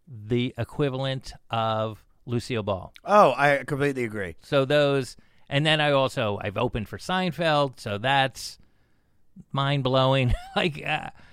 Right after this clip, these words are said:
Speaker 1: I don't know. I mean, I never, I once did a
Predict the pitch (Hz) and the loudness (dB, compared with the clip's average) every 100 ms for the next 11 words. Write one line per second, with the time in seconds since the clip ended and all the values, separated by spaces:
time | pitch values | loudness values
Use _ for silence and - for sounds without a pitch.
0 | - - 139 160 156 117 113 143 139 135 | -20 -8 -2 0 2 0 -2 -2 -2 -2
1 | 131 135 143 143 139 135 - _ _ _ | 0 2 4 4 4 2 -2 _ _ _
2 | _ _ _ _ _ _ _ - 123 120 | _ _ _ _ _ _ _ -6 -4 -2
3 | 139 147 - - 135 120 | -2 -4 -8 -4 -2 -2